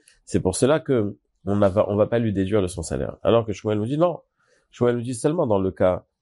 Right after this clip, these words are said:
du mariage. Moi, je pense que la femme a le droit de les recevoir. Pourquoi ? Parce que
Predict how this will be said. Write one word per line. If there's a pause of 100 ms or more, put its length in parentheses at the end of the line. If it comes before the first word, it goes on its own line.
du
mariage.
Moi,
je
pense
que (260)
la
femme
a
le
droit
de
les
recevoir.
Pourquoi ? (340)
Parce
que